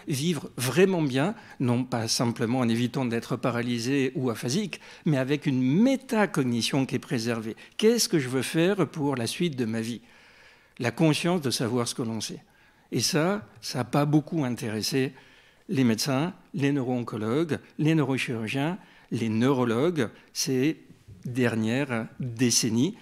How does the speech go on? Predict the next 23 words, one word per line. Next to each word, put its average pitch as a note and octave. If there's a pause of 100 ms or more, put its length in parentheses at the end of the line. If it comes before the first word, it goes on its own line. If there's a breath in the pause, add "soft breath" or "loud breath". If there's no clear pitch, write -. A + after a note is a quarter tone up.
(160 loud breath)
puisque C3
de C3
toute B2
façon, C#3+
il F3
y B2
avait C#3
une F3
région B2
qui D#3+
correspondait B2+
à F3
une D3+
fonction. B2
On C3
parle B2+ (120)
oui-non, C#3 (260 loud breath)
on B2
est B2
connecté A#2
oui-non. B2+ (880 loud breath)
Le B2
reste, B2+